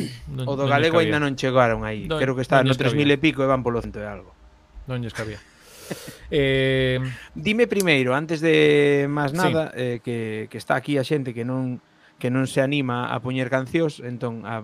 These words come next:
Speaker 2: a que, a pedirche unha, un tema. Dime antes de nada, que canles de YouTube, porque veñen aí youtubeiras, pero eso que non te afecte. Que canles de YouTube che sorprenderon, o sea, te sorprenderon no, no, no último mes, va, ou nos últimos dous meses?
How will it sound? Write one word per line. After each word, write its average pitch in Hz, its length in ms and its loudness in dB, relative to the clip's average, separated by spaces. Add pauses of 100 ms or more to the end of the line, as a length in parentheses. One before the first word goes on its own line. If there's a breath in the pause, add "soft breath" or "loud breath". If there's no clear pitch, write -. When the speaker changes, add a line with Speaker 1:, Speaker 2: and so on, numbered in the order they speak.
Speaker 2:
a 113 160 -8
que, 113 240 -6
a 110 160 -8
pedirche 120 480 -6
unha, 117 400 -4
un 131 160 -6
tema. 143 320 -2 (560 soft breath)
Dime 208 320 -2
antes 180 240 -4
de 180 80 0
nada, 196 320 -4 (240)
que 226 160 -4
canles 117 480 -2
de 123 80 -6
YouTube, 143 460 -6 (880)
porque - 160 -16
veñen 120 320 -4
aí 117 160 -2
youtubeiras, 107 560 -4
pero 110 320 -8 (160)
eso 131 240 -8
que 120 80 -4
non 107 160 -8
te 104 80 -10
afecte. - 400 -16 (400 soft breath)
Que 196 160 -2
canles 185 320 0
de 170 80 2
YouTube 170 400 -2
che 151 160 -4
sorprenderon, 151 640 -2
o 127 80 -4
sea, 110 240 -2
te 120 160 -6
sorprenderon 147 720 -4
no, 120 320 -4
no, 110 480 -10 (320)
no 123 80 -6
último 135 400 -2
mes, 90 320 -16
va, 123 160 -10 (400)
ou 113 160 -10
nos 113 160 -8
últimos 131 320 -4
dous 110 240 -6
meses? - 400 -18